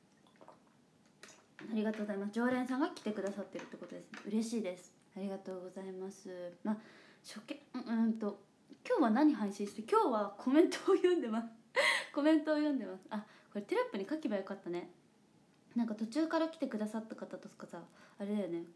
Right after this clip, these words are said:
コメント読んでます。びっくり。ポン。ね、だよね。何回目かわからないです。そうなんだよね。私も何回配信してるのかもわかんないんだけど、西勝さんのショールームだけでレベル上がって、あ、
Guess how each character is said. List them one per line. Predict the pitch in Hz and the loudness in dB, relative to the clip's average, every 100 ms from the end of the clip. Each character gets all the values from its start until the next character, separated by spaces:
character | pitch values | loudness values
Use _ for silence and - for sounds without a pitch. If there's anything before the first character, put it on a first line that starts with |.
| _ _ _ _ - | _ _ _ _ -16
コ | 196 | -10
メ | 196 | -8
ン | 190 | -6
ト | 202 185 - - _ | -4 -4 -8 -20 _
読 | 208 | -4
ん | 202 | -4
で | |
ま | 175 180 | -4 -6
す。 | - - _ - | -10 -20 _ -14
び | 185 | -12
っ | |
く | - | -6
り。 | 202 - - - _ _ _ _ _ _ _ _ _ _ _ _ _ _ - | -6 -6 -16 -20 _ _ _ _ _ _ _ _ _ _ _ _ _ _ 0
ポ | 359 | 4
ン。 | - - - _ _ - - - | 4 2 -18 _ _ -20 -20 0
ね、 | 220 233 - | 2 2 0
だ | 202 | 0
よ | 185 | 0
ね。 | 190 220 226 - - - - | 0 -4 -6 -14 -20 -16 -2
何 | 233 240 | 0 2
回 | 381 | 2
目 | 440 | 0
か | 427 | 0
わ | 220 | 0
か | 220 277 | 0 2
ら | 302 | 2
な | 233 | 2
い | |
で | 180 | -2
す。 | 180 - | -8 -8
そ | 440 554 | -2 2
う | |
な | 311 | 4
ん | 214 | 4
だ | |
よ | 175 | 2
ね。 | 175 | 0
私 | 190 381 381 | -2 -4 -2
も | 453 | 4
何 | 349 453 - | 4 4 2
回 | 453 | 2
配 | 440 415 | 2 -2
信 | 427 415 | -4 -6
し | 415 | -6
て | 415 | -4
る | 403 | 0
の | 302 | 0
か | 196 | 0
も | 185 - - - | -6 -10 -20 -14
わ | 214 | -8
か | 226 | -2
ん | 247 | 0
な | 214 | 2
い | |
ん | 185 | 0
だ | 180 | -6
け | 202 | -6
ど、 | 196 185 185 - - - | -2 -4 -6 -20 -14 -6
西 | 226 330 | -4 -2
勝 | 381 381 | -4 -6
さ | - 247 | -8 -4
ん | 208 185 | -2 -2
の | |
シ | 196 226 | -4 -2
ョ | |
ー | 247 | 0
ル | |
ー | 254 | 2
ム | 180 | 0
だ | 180 | 2
け | 254 | 4
で | 202 | 4
レ | 185 | 0
ベ | 180 | -2
ル | 180 | -2
上 | |
が | 185 | -4
っ | 196 | -4
て、 | - | 4
あ、 | 320 | 4